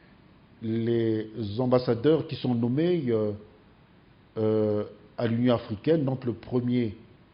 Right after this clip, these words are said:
était monsieur, euh, Courville, le, l'ambassadeur, euh, des États-Unis,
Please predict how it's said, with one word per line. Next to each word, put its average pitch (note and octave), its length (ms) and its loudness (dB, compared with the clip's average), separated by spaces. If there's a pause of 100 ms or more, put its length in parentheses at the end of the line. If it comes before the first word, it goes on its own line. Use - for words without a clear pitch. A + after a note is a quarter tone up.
(540)
était A2+ 720 2
monsieur, A2+ 800 -2 (100)
euh, G2+ 140 -4
Courville, A#2+ 560 0
le, A2 600 2 (400)
l'ambassadeur, A2 840 0
euh, G2+ 200 -2 (600)
des C3 180 2
États-Unis, C3 640 2